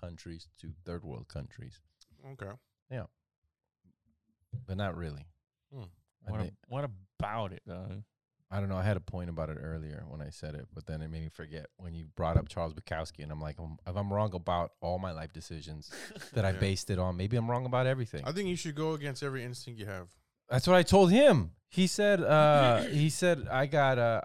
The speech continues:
Speaker 1: he said, "I gotta follow my gut feelings." I was like, "Let me tell you something. Your gut feelings fucking suck, bro."
Speaker 2: Yeah.
Speaker 1: But that's good, because if you know they fucking suck, and I'm talking about Chavarria,
Speaker 3: Oh.
Speaker 1: if they know they fucking suck,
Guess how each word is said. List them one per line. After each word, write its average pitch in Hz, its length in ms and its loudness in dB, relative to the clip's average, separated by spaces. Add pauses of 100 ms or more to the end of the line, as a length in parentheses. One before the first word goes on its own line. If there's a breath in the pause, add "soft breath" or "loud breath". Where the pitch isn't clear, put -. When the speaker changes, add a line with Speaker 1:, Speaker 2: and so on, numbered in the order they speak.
(260)
Speaker 1:
he 113 120 -10
said, 110 200 -2
"I 107 100 0
gotta 123 180 2
follow 107 380 2
my 95 180 0
gut 95 300 -2 (460)
feelings." 95 340 -4
I 95 60 -6
was 90 80 -6
like, 87 160 -8
"Let 98 100 -6
me 101 80 -6
tell 101 140 -6
you 87 80 -6
something. 78 240 -10
Your 85 100 -8
gut 98 180 -8
feelings 87 560 -12
fucking - 300 -16
suck, - 380 -10 (100)
bro." - 120 -16 (100)
Speaker 2:
Yeah. 98 180 -14 (100)
Speaker 1:
But 95 140 -12
that's - 240 -6
good, 156 460 0
because 87 260 -8
if 80 60 -14
you 85 100 -8
know 110 260 -2
they 107 120 -6
fucking 78 400 -10
suck, 76 340 -10
and 82 80 -10
I'm 87 60 -8
talking 98 180 -4
about 80 100 -2
Chavarria, 80 440 -4 (300 soft breath)
Speaker 3:
Oh. - 160 -14
Speaker 1:
if 82 180 -8
they 92 160 0
know 120 440 2
they 92 80 -4
fucking 82 320 -2
suck, 78 320 -4